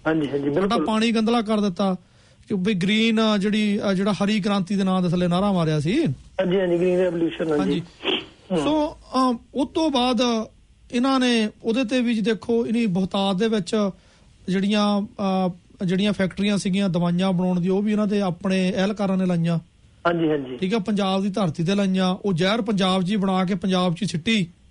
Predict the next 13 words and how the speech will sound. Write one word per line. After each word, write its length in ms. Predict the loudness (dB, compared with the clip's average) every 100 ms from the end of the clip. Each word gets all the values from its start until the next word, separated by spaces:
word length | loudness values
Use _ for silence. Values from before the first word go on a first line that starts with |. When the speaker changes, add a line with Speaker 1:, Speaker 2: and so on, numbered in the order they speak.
| -20 _ _ -20 -12 -4
Speaker 1:
ਹਾਂਜੀ। 220 | -2 -2 -2
Speaker 2:
ਮੈਂ 160 | 0
ਹੈਰਾਨ 340 | 2 2 2 2
ਹੋ 160 | 0
ਗਿਆ, 360 | 2 2 2 0 -6 _ -4 0
ਜਿਹੜਾ 340 | 0 2 0 0
ਇਹਦਾ 180 | 0 0
ਕਰਨਾਟਕ 520 | 0 0 0 0 0
ਵਾਲੀ 160 | 0
ਸਾਈਡ 300 | 0 0 0
ਆ 80 | 0
ਜੀ, 80 | -2
ਉੱਥੇ 520 | -4 -4 -2 0 -2